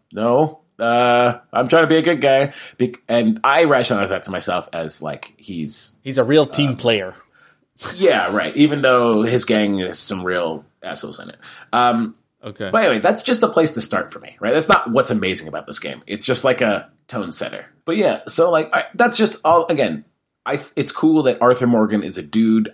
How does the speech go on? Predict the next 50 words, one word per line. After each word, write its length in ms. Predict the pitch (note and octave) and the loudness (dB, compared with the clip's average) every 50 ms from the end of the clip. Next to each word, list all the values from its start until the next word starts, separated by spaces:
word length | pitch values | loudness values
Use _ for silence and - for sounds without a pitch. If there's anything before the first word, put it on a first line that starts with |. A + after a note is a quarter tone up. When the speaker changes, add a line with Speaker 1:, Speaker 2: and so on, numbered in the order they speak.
| _ | _
Speaker 1:
I 180 | - A#2 E3 F3+ | 0 0 2 4
actually 320 | D#3+ D3+ D3 - - G2 | 2 2 2 0 -2 -2
like 260 | F2 E2+ F2+ G2+ A2 - | -2 -2 -2 -2 -2 -2
him. 120 | D3 C#3+ | -2 -2
A 40 | G#2+ | 0
lot 160 | A#2+ D3+ G#3 | 0 0 0
of 60 | A3+ G#3+ | 0 0
people 440 | A#3 G#3+ G#3 F3 D3 A#2 - - _ | -2 0 2 2 2 2 -2 -6 _
said 280 | - - - A#2+ A#2 G#2+ | -10 -4 -2 0 0 0
that 120 | A2 G#2+ - | -2 -4 -2
they, 160 | G#2 G2 G2 | 0 0 0
like, 260 | F#2+ F#2 E2+ - - | 0 -4 -6 -6 -4
oh, 300 | A#2+ C3+ C3 C3 B2+ B2 | -2 0 2 2 2 2
they 120 | A#2 B2 | 2 2
prefer 340 | A#2+ - A#2+ - - C3+ B2+ | 0 -2 -4 -2 0 0 2
John 240 | A#2 A#2+ A#2+ A2+ G#2+ | 2 2 2 2 4
Marston. 420 | G#2+ G#2+ A2 A2 - - G#2+ G2 | 2 2 2 0 -2 -2 -2 -2
I 40 | F#2 | -2
was 100 | G2 G2+ | -2 -4
like, 240 | G#2+ G2+ - _ - | -4 -6 -8 _ -14
"Fuck 400 | - - - E3 D#3 D3+ - _ _ _ _ | -12 -6 -4 -4 -4 -4 -6 _ _ _ _
John 200 | - F2+ D#2+ D#2 D2 | -12 -10 -10 -8 -8
Marston," 320 | D2+ D2+ D2 - - C#2+ | -8 -8 -8 -8 -10 -10
honestly. 400 | C#2+ D2+ D2 D2 - D#2+ D#2 C#2+ - - - - - - | -8 -8 -8 -8 -8 -8 -8 -10 -10 -14 -20 -20 -16 -8
Uh, 360 | - D#2 E2+ E2+ E2+ E2 - - | -4 -2 -2 -2 -2 -2 -4 -6
I, 80 | - - - - | -8 -14 -16 -16
I, 180 | - - - - - - - | -18 -18 -18 -18 -20 -20 -18
I, 200 | - E2 E2 - _ _ | -16 -14 -14 -16 _ _
I 120 | - F2 E2 | -14 -14 -14
didn't 360 | - - - - F#2 F#2+ - - | -14 -16 -16 -14 -14 -14 -10 -8
ever 220 | G2+ G2+ B2 C#3+ | -4 -2 0 0
really 460 | C#3 - A2 B2 C#3 C#3+ D3+ C#3+ - - | 0 0 0 0 2 2 2 0 -2 -2
like 300 | - C3 B2+ B2 - - - | 0 2 2 0 -2 -4 -2
John 160 | C3 B2 A#2+ | 0 2 2
Marston 280 | A#2+ A#2+ B2 - C3+ B2+ | 2 2 0 0 0 0
that 120 | B2+ A#2 | 0 2
much. 180 | B2+ C3 - - | 0 0 -2 -2
I 40 | - | -4
thought 120 | - A#2 G#2+ | -2 0 0
it 20 | |
was 100 | G2 F#2 | 0 0
a 40 | - | -4
great 240 | F2+ F#2 F#2+ F2 - | -6 -6 -6 -6 -6
game, 360 | - F#2 F#2+ A2 B2 B2 A2 _ _ _ _ _ _ | -6 -4 -2 -2 -2 -4 -4 _ _ _ _ _ _
like 180 | - F2 E2 | -14 -14 -10
Red 140 | F2 F#2+ F#2 | -8 -8 -8
Dead 180 | E2+ F#2+ F#2 E2 | -6 -8 -6 -4
one. 300 | F#2 G2 G2+ A2+ B2+ A#2+ - - - - - _ | -4 -4 -4 -4 -6 -8 -12 -20 -20 -20 -20 _
But, 140 | - F2+ F#2 | -10 -8 -4
Speaker 2:
Mm-hmm. 600 | F#2+ F#2+ F#2 F2+ F2 F2 F2 E2+ E2+ E2 E2 D#2 | -4 -2 -2 -2 -2 -2 -2 -2 -2 -2 -4 -4